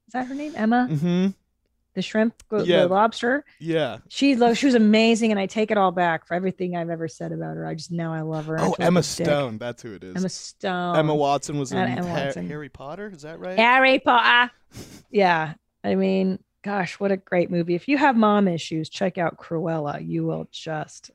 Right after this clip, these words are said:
Speaker 1: love it. So good. That one. And then I finally was able to take, I took my children to the movie theater for the first time in their lives
Speaker 2: Oh,
Speaker 1: because
Speaker 2: wow.
Speaker 1: of pandemic. Yeah.
Speaker 2: What was that like?
Speaker 1: And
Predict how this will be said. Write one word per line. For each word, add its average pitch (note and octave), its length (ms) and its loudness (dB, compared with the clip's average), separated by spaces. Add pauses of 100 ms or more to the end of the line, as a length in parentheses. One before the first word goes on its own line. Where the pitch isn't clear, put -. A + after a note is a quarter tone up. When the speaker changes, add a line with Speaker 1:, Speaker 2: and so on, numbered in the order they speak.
(320)
Speaker 1:
love E3+ 280 -14
it. E3 200 -14
So F3 240 -6
good. D#3+ 220 -6 (1200)
That C#4 260 4
one. C4+ 260 4 (200)
And G#3+ 360 2
then C4 320 4
I A3 220 0
finally C4 500 0
was A#3 140 2
able G#3+ 400 2
to - 140 -8
take, G#3 420 -2
I G3 140 2
took G#3+ 220 -6
my G#3 120 -2
children G3 460 -2
to G3 100 -12
the F#3 100 -2
movie G#3+ 480 4
theater E3+ 480 0
for F3+ 140 -8
the F#3 100 -2
first G3 280 -4
time F#3+ 200 -4
in F3 80 -6
their D#3+ 200 -8
lives F#3 680 4
Speaker 2:
Oh, - 100 0
Speaker 1:
because F3 200 -2
Speaker 2:
wow. E3+ 160 -4
Speaker 1:
of D#3 60 -8
pandemic. F3 680 -2 (160)
Yeah. G3+ 680 4
Speaker 2:
What C#3 140 0
was G#2+ 120 0
that E3 200 2
like? F#3+ 100 0
Speaker 1:
And F3+ 380 -2